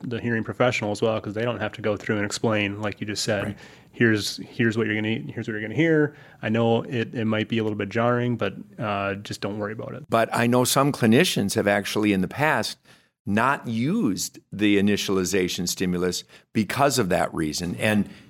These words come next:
Speaker 2: with Genesis, there now is an important reason for them to always initialize the feedback stimulus. Why is that?
Speaker 1: Given the, the, um, variances that you see, uh, you, especially you as a, a hearing care,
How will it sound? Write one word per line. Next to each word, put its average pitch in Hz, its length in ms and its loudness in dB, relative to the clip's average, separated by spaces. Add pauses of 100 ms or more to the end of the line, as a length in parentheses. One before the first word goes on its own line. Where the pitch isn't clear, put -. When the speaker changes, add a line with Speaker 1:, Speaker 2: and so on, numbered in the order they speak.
(180)
Speaker 2:
with 139 400 4
Genesis, 117 760 0
there 110 200 2
now 117 280 4
is 107 160 2
an 104 80 4
important 139 640 4
reason 87 460 -2 (200)
for 107 140 2
them 101 160 4
to 113 100 -2 (120)
always 123 800 6
initialize 104 880 4
the 98 80 -4
feedback 87 480 0
stimulus. - 500 -8
Why 101 220 4
is 98 220 0
that? - 220 -6 (260)
Speaker 1:
Given 123 320 4
the, 107 320 0 (400)
the, 104 500 -4 (360)
um, 107 460 -8
variances 127 680 4
that 117 240 2
you 117 100 -2
see, 117 480 0 (100)
uh, 131 60 -4
you, 117 240 -4
especially 117 600 0
you 113 120 0
as 110 220 -2
a, 107 300 -2
a 107 40 -2
hearing 110 240 -2
care, 104 360 0